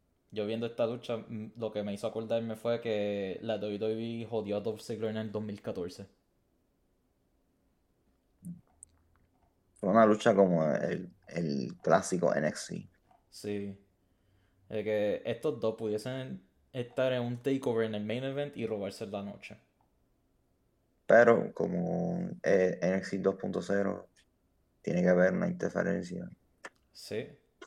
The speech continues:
Speaker 1: Y
Speaker 2: Y
Speaker 1: la interferencia fue Robert Roode disfrazado de camarógrafo.
Speaker 2: Sí.
Speaker 1: Eh,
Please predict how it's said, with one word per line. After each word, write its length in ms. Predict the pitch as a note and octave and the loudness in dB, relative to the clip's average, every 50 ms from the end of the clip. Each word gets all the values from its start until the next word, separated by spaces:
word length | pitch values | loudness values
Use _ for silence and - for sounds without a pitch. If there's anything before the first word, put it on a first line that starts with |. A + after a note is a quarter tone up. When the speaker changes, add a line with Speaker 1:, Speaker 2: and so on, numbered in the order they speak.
| - - _ | -18 -14 _
Speaker 1:
Y 520 | - A2 G#2+ G#2+ G#2 G#2 G#2 G#2 G#2 G2+ | -10 -8 -6 -6 -6 -6 -4 -4 -4 -4
Speaker 2:
Y 40 | - | -2
Speaker 1:
la 160 | - G#2+ G#2+ | -2 -2 -2
interferencia 720 | G#2 G#2 - G#2 G2 - - G#2 - G#2 - - - A#2+ A2 | -2 -2 -2 -4 -4 -4 -4 -4 -4 -4 -4 -4 -4 -4 -4
fue 540 | - - - B2+ C3+ C#3+ C3+ - - - _ _ - | -4 -2 0 2 2 2 0 -4 -8 -16 _ _ -10
Robert 800 | - - - - - - G#2+ A2 B2+ C3+ C#3 C#3 C3+ C3+ - | -8 -6 -4 -4 -2 0 2 2 2 2 0 -2 -4 -4 -8
Roode 480 | - A2+ G#2+ B2 C3+ C#3+ D3+ D3+ C#3+ - - _ _ _ | -8 -6 -4 -4 -2 -2 -4 -6 -8 -12 -18 _ _ _
disfrazado 960 | - - A2+ A2+ B2 A#2+ A#2+ - - A2+ G#2 G2+ - - A2+ A#2+ C3 C3+ C#3 | -20 -20 -12 -8 -8 -8 -8 -6 -6 -4 -4 -4 -4 -4 -2 -2 0 0 -2
de 140 | B2+ A#2 - | -4 -6 -6
camarógrafo. 840 | - G#2+ G#2+ A2 G#2 G2+ G2+ A2+ A#2+ A2+ G#2+ F#2+ F#2 - - - - - _ _ _ _ _ _ _ _ _ _ _ _ _ _ _ _ _ _ _ _ _ _ _ _ _ _ _ _ _ _ _ _ | -6 -6 -6 -6 -6 -4 -4 -4 -4 -4 -6 -8 -10 -12 -16 -20 -20 -20 _ _ _ _ _ _ _ _ _ _ _ _ _ _ _ _ _ _ _ _ _ _ _ _ _ _ _ _ _ _ _ _
Speaker 2:
Sí. 280 | - - - - - - - _ _ _ _ _ _ _ _ _ _ _ _ _ _ _ _ _ _ _ _ _ _ _ _ _ _ _ _ _ _ _ _ _ _ _ | -10 -6 -6 -6 -6 -6 -10 _ _ _ _ _ _ _ _ _ _ _ _ _ _ _ _ _ _ _ _ _ _ _ _ _ _ _ _ _ _ _ _ _ _ _
Speaker 1:
Eh, 640 | - A2+ A2 G#2+ G#2+ G#2+ G#2+ G#2+ G#2+ G#2+ G#2+ G#2+ G#2 | -4 0 2 4 4 4 4 4 4 4 2 2 0